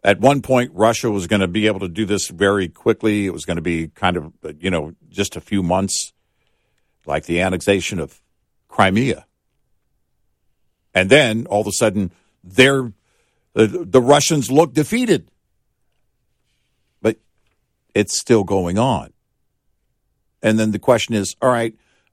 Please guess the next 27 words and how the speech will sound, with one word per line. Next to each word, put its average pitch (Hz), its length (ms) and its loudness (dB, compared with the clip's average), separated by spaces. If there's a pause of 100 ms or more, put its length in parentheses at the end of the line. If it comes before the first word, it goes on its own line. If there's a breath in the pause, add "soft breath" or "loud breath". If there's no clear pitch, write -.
are 120 100 8
we, 131 340 -2 (260)
are 107 80 -4
we 123 260 -2
in 131 160 4
a 110 60 0
decades-long 107 1120 0 (560)
situation 101 680 0
here 82 240 -6 (300)
where 101 200 2
we're 98 140 -4
gonna 104 200 -2 (200)
put - 260 2
more 117 460 2
and 104 180 -4
more 92 300 0
resources 90 680 -6
into 87 220 -2
this 80 220 -6 (360)
as 98 200 0
a 95 60 2
nation, 90 540 -2 (220)
and 90 440 0 (180)
we're 98 100 -2
not 104 160 0
gonna 127 140 0
put 131 280 0